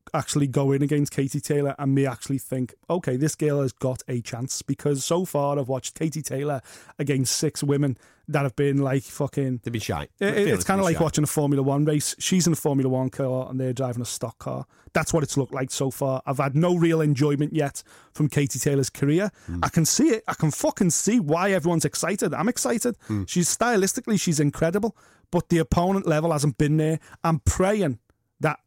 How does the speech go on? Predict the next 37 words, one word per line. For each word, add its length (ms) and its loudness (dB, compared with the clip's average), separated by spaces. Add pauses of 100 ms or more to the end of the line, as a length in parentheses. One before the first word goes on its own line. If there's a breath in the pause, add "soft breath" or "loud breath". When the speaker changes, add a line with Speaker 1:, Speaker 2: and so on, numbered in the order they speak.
Speaker 1:
I 260 2
now 440 2
am 140 2
turned 340 0
on 140 2
to 180 0
her 240 2 (320 loud breath)
in 220 4
terms 320 0
of 100 -4
boxing 420 0 (220 loud breath)
because, 320 2
uh, 60 0 (120)
Sanchez, 560 2
she's 140 0
gonna 140 2
hit 220 0
a 40 2
level 340 2
where 120 2
you 80 0
go, 180 2
"Okay, 380 0 (160 loud breath)
Speaker 2:
Yeah. 160 0 (120)
Speaker 1:
this 200 2
is 80 4
real 180 4
competition 560 0
now. 220 -2 (280 loud breath)
Now 240 2
I 60 0
can 140 0
see 140 2
how 100 2
amazing 440 2
you 160 2
are." 220 0